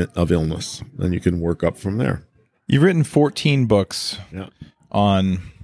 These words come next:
Speaker 2: uh, various aspects of this. You're into mind and body. Where do people start? Do you start with food, or do you start with meditation?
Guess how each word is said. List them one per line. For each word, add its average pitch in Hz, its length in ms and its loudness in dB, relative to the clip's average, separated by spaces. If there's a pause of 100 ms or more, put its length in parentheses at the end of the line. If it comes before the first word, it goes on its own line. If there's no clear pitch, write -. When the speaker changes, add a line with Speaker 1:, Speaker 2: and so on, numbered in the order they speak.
(420)
Speaker 2:
uh, 95 160 -4
various 110 400 2
aspects 101 400 0
of 92 100 2
this. 90 220 0
You're 113 240 0
into 127 260 2
mind 101 320 2
and 92 140 0
body. 90 400 2 (1040)
Where 139 580 2
do 151 340 -4
people 127 320 0
start? 90 300 2
Do 95 80 -4
you 101 40 2
start 113 220 2
with 107 140 2
food, 202 400 0 (240)
or 101 60 2
do 104 100 0
you 107 80 4
start 110 380 2
with 110 300 0
meditation? 92 640 -6